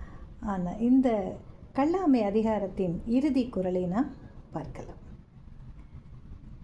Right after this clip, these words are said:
இந்த ஃபுல்லுமே, இந்த கல்லாமை அப்படிங்கிற அதிகாரத்துல அவர் என்ன சொல்லியிருக்காரு? மனதால் கூட பிறருடைய பொருளை நாம் விரும்பி திருடுதல்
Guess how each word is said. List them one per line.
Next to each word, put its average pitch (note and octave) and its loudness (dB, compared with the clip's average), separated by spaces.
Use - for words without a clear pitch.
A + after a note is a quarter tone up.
இந்த A#3+ 6
ஃபுல்லுமே, C#4+ 4
இந்த G#3+ 4
கல்லாமை G#3+ 4
அப்படிங்கிற G#3+ 2
அதிகாரத்துல G3+ 0
அவர் F#3+ 2
என்ன G#3 4
சொல்லியிருக்காரு? G3+ -2
மனதால் G3+ 0
கூட A3+ 2
பிறருடைய F#3 2
பொருளை G3 0
நாம் F3+ 0
விரும்பி G#3+ 2
திருடுதல் G3 2